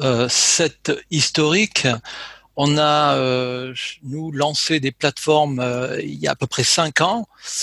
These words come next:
Étant fabricant de N V M E, la, la suite logique, effectivement, c'était, euh, la solution N V M E over Fabric pour, euh, tendre vers la, euh, composabilité,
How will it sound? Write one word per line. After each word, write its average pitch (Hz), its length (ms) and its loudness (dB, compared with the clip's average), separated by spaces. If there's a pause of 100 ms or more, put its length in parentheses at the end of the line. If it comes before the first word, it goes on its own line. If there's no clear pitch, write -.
(320)
Étant 147 340 2
fabricant 170 680 0
de 127 140 0
N 147 180 4
V 139 120 2
M 143 220 4
E, 214 240 2 (520)
la, 135 200 2
la 151 140 0
suite - 300 0
logique, 180 540 2 (520)
effectivement, 147 760 0
c'était, 160 640 2
euh, 131 760 -6 (120)
la 165 120 -2
solution 135 520 0
N 127 100 2
V 123 100 2
M 127 180 2
E - 20 0
over 127 220 -2
Fabric 135 540 -2 (520)
pour, 202 400 2
euh, 139 640 2 (220)
tendre 165 400 2
vers 135 340 2
la, 143 240 0
euh, 120 200 -6
composabilité, 127 760 0